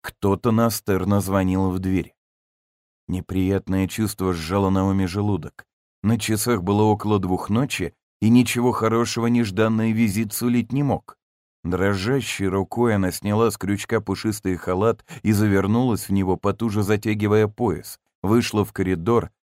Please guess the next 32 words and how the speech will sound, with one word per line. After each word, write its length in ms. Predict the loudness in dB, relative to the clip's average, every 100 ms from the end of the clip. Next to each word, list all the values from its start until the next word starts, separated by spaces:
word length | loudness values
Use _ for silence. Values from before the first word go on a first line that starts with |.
| _ -2
и 60 | 0
прислушалась 880 | 2 0 0 -2 -2 0 -2 0
в 20 | 0
надежде, 480 | 2 2 0 0
что 180 | -6 0
неизвестный 680 | 2 4 2 0 0 0 -2
ночной 400 | 0 -2 -2 -2
посетитель 580 | -2 -4 -4 -4 -2 -4
всё 220 | -2 -4
же 100 | -2
ушёл, 560 | -2 -2 -2 -2 -2 -4 0
не 120 | 2
дождавшись, 680 | 4 2 2 0 0 0 -2
пока 300 | -2 -2 0
ему 240 | 0 2
откроют. 640 | 0 -2 -2 0 -2 -6 -20 _ _ _
И 100 | -2
ровно 440 | 0 2 2 2 0
в 80 | 0
тот 180 | -2
момент, 380 | 0 0 2 0
когда 320 | -2 -2 0
она 120 | 0 0
убедила 400 | 0 0 0 0
себя, 260 | -2 -2 -2
что 180 | -4
всё 220 | -8 -4 -4
закончилось, 840 | -4 -4 -6 -4 -6 -8 -8 -12 _ _ _ _ _
в 180 | -6 -2
дверь 460 | 0 4 4 4
снова 340 | 0 0 2 2
позвонили. 720 | 0 -2 2 2 2 -2 -8